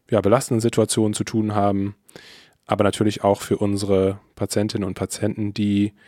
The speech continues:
durchaus Re-, Resilienz gebrauchen können, wenn es darum geht, mit den Schwierigkeiten, äh, des Lebens umzugehen, mit Erkrankungen umzugehen, Schicksalsschlägen umzugehen und so weiter. Ähm, die ersten beiden Säulen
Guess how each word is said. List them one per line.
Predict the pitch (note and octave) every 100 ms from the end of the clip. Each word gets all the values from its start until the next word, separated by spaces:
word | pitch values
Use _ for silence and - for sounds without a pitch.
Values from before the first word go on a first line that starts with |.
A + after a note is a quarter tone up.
| - - _ -
durchaus | - F#2+ G2+ A2+ G#2
Re-, | G2+ G2+
Resilienz | A2 G#2+ G#2 G2+ A#2
gebrauchen | - - D3+ D#3+ B2
können, | A2 A2 A2 G#2+ -
wenn | A2+ G#2
es | G2+
darum | G#2 G#2
geht, | G2+ G#2 G2+ - -
mit | A2 G2+ - - G2+
den | G2 G2 F#2 _ _ _ - - - -
Schwierigkeiten, | - G#2 G2 - G2+ F#2+ G2+ F#2+ G2+ B2+
äh, | A#2 F#2+ G2 G#2
des | G2+
Lebens | G#2+ G2 F#2+
umzugehen, | A#2 - G#2+ G2+ G2+
mit | G2
Erkrankungen | G2+ G#2 G2+ G2 G2
umzugehen, | G2 - G2 F#2+ F#2 F#2+ _ _ - -
Schicksalsschlägen | - - G#2 G2 - F#2+ F#2+
umzugehen | F#2+ - F#2 F2+
und | G2+
so | F#2
weiter. | F#2+ A2+ G2+ A2+ - _ - - - - _ _
Ähm, | - A2 A2 - - -
die | G#2+
ersten | B2 - E3
beiden | C#3+ B2+ C3+ C3+ C3 C3 _ _
Säulen | G#2+ G#2+ A#2+ C3 C3+ C3+